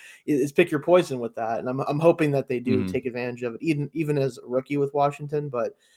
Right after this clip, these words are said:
Speaker 1: if they don't this year, I think it's gonna be coming down the pipe either way.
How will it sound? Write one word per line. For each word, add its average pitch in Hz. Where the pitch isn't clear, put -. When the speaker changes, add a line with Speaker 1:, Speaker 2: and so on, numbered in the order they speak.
Speaker 1:
if 143
they 151
don't 143
this 135
year, 117
I 113
think 117
it's 110
gonna 104
be 107
coming 95
down 87
the -
pipe -
either -
way. -